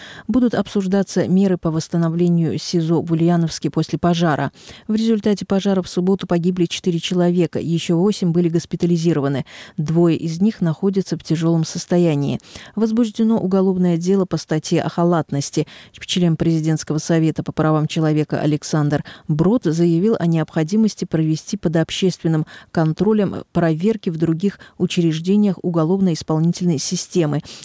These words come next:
чтобы подобные трагедии не повторялись, не повторялись впредь. В Крыму в субботу найдены мертвыми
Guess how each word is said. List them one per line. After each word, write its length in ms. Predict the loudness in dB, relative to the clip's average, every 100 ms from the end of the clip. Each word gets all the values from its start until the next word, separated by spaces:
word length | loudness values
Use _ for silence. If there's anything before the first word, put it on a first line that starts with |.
| -16
чтобы 300 | -4 -2 0
подобные 480 | 0 0 0 0 0
трагедии 640 | -2 0 0 2 0 0 -6 -4
не 140 | -2
повторялись, 720 | -2 -4 0 2 2 0 -4
не 180 | -2 0
повторялись 600 | 0 -2 0 0 0 -4 -8
впредь. 520 | -6 0 0 0 -8 _ _ -20 -20 -20 -20 -20 -20
В 160 | -20 -4
Крыму 460 | 2 4 4 2
в 80 | -4
субботу 420 | -4 0 2 2
найдены 420 | 4 4 2 2 4
мертвыми 440 | 2 0 0